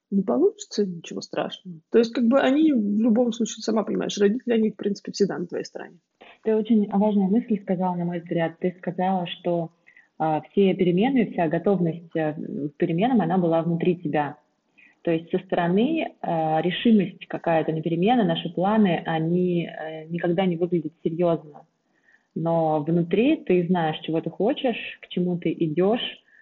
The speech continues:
Speaker 2: и ты, я так поняла, что это ощущала, да, очень
Speaker 1: Ну, это
Speaker 2: остро?
Speaker 1: такой так называемый стержень. Твоя, твоя мотивация — это
Speaker 2: Стержень,
Speaker 1: так
Speaker 2: да.
Speaker 1: называемый стержень. Кто тебе, кто в тебе видит этот стержень? Есть он в тебе, нет его в тебе, никто его не видит.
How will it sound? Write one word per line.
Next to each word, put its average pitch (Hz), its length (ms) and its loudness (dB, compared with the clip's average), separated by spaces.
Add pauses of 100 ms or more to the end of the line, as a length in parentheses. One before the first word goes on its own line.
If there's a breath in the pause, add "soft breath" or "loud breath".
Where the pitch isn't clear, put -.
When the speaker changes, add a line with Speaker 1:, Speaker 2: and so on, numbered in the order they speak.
(380 soft breath)
Speaker 2:
и 165 220 0
ты, 185 760 2
я 170 180 0
так 165 140 -4
поняла, 180 200 0
что - 140 -4
это 156 160 -2
ощущала, 151 600 0
да, 151 180 0
очень 190 280 0
Speaker 1:
Ну, 311 80 6
это 330 120 0
Speaker 2:
остро? 311 120 0
Speaker 1:
такой 330 200 4
так - 260 0
называемый 247 440 6
стержень. 202 600 2 (1080)
Твоя, 277 540 4 (140)
твоя 254 280 4
мотивация — 254 600 4
это 254 100 6
Speaker 2:
Стержень, - 60 2
Speaker 1:
так 285 140 2
Speaker 2:
да. 269 60 2
Speaker 1:
называемый 247 360 4
стержень. 180 560 0
Кто - 220 4
тебе, 240 260 4
кто 262 300 -2
в - 80 -8
тебе 226 180 6
видит 196 380 4
этот 185 200 -12
стержень? 180 480 -2
Есть 247 300 4
он 220 80 -2
в - 80 -12
тебе, 180 240 0
нет 226 240 2
его 214 220 0
в - 80 -18
тебе, 190 280 0
никто 196 300 0
его 240 140 2
не 226 160 4
видит. 226 260 2